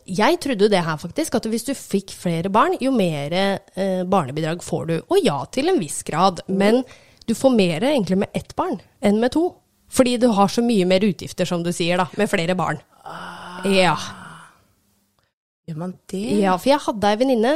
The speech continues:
Speaker 1: som fikk barn med to forskjellige,
Speaker 2: Ja.
Speaker 1: og hun, no offense, hun var så rik, hun, med barn nummer en. Jo, men det var helt sjukt. Jeg hadde
Speaker 2: Ja.
Speaker 1: fulltidsjobb, og jeg utdannet meg og sånt noe. Jeg hadde jo nesten ikke noe penger. Hun
Speaker 2: Nei.
Speaker 1: hadde så mye penger.
Speaker 2: Ja.
Speaker 1: Eh,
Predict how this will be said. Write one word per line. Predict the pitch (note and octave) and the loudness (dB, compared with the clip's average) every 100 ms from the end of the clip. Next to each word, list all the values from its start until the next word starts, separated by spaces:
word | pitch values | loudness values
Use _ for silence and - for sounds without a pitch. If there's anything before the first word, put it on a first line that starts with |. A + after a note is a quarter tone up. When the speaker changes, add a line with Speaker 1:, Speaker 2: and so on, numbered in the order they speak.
| D#4+ | 0
Speaker 1:
som | C4+ B3 | -4 -6
fikk | - A#3+ - - | -6 -8 -8 -4
barn | G#3 G#3+ A3 | 0 0 0
med | A#3+ | 0
to | A3 | -2
forskjellige, | G3+ A3 G#3 B3 G4 - - | -2 -4 0 0 -2 -6 -6
Speaker 2:
Ja. | G3+ C4 | -2 4
Speaker 1:
og | B3+ C4 C4 - - | 6 6 2 -4 2
hun, | F4+ G#4+ - _ _ _ - - | 4 4 0 _ _ _ -18 -6
no | G#3 G3 A#3+ | 0 2 2
offense, | D4 D#4 - - | 0 -4 -6 -4
hun | D4+ | 2
var | A#3 D#3 | 2 2
så | - C4 | 2 2
rik, | B3 D4 - | 2 -2 -2
hun, | A#3+ - | -4 -2
med | - E3 | 0 4
barn | G3 G#3+ | 4 4
nummer | A3 B3 | 4 4
en. | A#3+ C4+ C#4 | 6 4 2
Jo, | - D#4 | 0 2
men | E4+ A#3+ | 4 6
det | G#3+ G#3 | 4 2
var | A#3+ | 0
helt | E3 F#3 F3+ | 2 0 0
sjukt. | G3 G3+ | -2 2
Jeg | G3+ | 2
hadde | A3+ | 4
Speaker 2:
Ja. | F#3 | 2
Speaker 1:
fulltidsjobb, | C#3+ G3+ A3+ A#3+ G3+ G#3 A3 G#3 | 0 0 0 -4 -2 0 0 2
og | |
jeg | G#3 G3+ G3+ | 2 0 -2
utdannet | G#3 G3+ | -2 0
meg | G#3+ | -2
og | G#3 | -2
sånt | F#3 | 0
noe. | D4+ - - | -2 -2 -10
Jeg | G#3+ | -4
hadde | A3 | -2
jo | F3 | 0
nesten | F#3+ - F3+ | 0 0 -6
ikke | - | -4
noe | E3+ | -4
penger. | F#3+ G3+ D4 - - | 0 0 -2 -10 -4
Hun | - | -2
Speaker 2:
Nei. | |
Speaker 1:
hadde | E4+ - F#3+ D#3 G3 | -2 -4 -8 -6 -6
så | - D#3+ F#3 | -6 -4 -2
mye | E3+ D#3+ | -2 -4
penger. | C#3+ G#3+ - - | -4 -4 -6 -10
Speaker 2:
Ja. | C#3+ - _ _ _ _ _ | -12 -12 _ _ _ _ _
Speaker 1:
Eh, | - A#3 A#3 A#3 | -2 0 0 0